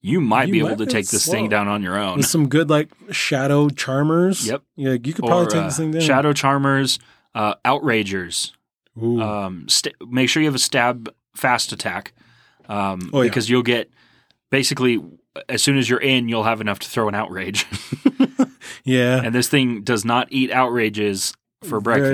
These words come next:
Speaker 1: breakfast.
Speaker 2: well. Like, it was just, we were just chunking this thing away, and I'm like, "All right." 'Cause with other legendary bosses, they're like, "Ah, bring it."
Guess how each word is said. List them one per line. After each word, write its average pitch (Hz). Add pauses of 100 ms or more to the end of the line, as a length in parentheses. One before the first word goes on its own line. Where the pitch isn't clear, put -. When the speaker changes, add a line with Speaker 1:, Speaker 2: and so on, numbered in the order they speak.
Speaker 1:
breakfast. 139
Speaker 2:
well. 113
Like, 113
it 139
was 131
just, 139 (180)
we 147
were 147
just 147
chunking 151
this 147
thing 156
away, 151
and 139
I'm 131
like, 131
"All 165
right." 156 (380)
'Cause 120
with 123
other 131
legendary 117
bosses, 113
they're 117
like, 113
"Ah, 156
bring 175
it." 139